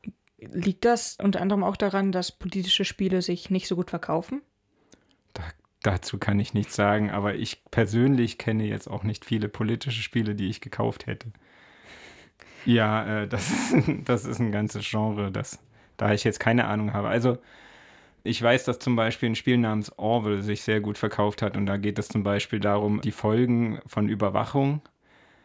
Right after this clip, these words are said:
Speaker 2: Und man spielt ja sogar selbst jemanden, der andere überwacht. Und dann kann man sich natürlich selbst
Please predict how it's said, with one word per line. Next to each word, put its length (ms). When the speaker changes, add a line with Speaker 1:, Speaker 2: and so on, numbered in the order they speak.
Speaker 2:
Und 260
man 140
spielt 280
ja 120
sogar 260
selbst 320
jemanden, 400
der 160
andere 400
überwacht. 640
Und 400
dann 160
kann 140
man 100
sich 160
natürlich 400
selbst 480